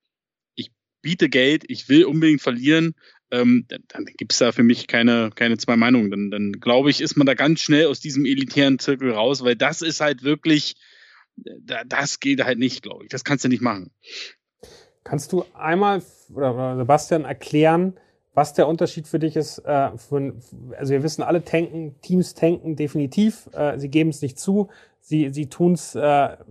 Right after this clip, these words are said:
Speaker 2: wenn überhaupt, unter der Deck-, Deckmantel des, der, der schlechten Leistung und des Unglücks. Wir haben Spiele gesehen, die absurd verloren worden sind, äh, von Teams aus New York zum Beispiel, äh, oder, oder anderen, wo ich sage, pff, das, das wirkte nicht richtig gut. Äh, zudem,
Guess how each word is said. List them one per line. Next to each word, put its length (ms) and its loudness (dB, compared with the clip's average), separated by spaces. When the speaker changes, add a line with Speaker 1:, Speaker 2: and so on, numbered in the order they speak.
Speaker 2:
wenn 140 -2
überhaupt, 360 4
unter 200 -2
der 120 2
Deck-, 360 -2
Deckmantel 560 0
des, 400 -2
der, 380 -4
der 100 -4
schlechten 380 -6
Leistung 460 0
und 80 -6
des 120 -10
Unglücks. 460 -2
Wir 80 0
haben 100 2
Spiele 300 2
gesehen, 320 0
die 100 -4
absurd 540 2
verloren 420 0
worden 240 -2
sind, 300 -6
äh, 340 -2
von 400 -4
Teams 240 -4
aus 140 -2
New 80 -4
York 260 2
zum 140 -8
Beispiel, 420 0
äh, 120 2
oder, 300 2
oder 440 -4
anderen, 460 0
wo 100 -6
ich 80 -4
sage, 200 2
pff, 280 -18
das, 200 -8
das 240 -4
wirkte 280 4
nicht 220 -4
richtig 320 -6
gut. 220 -4
Äh, 400 -2
zudem, 640 0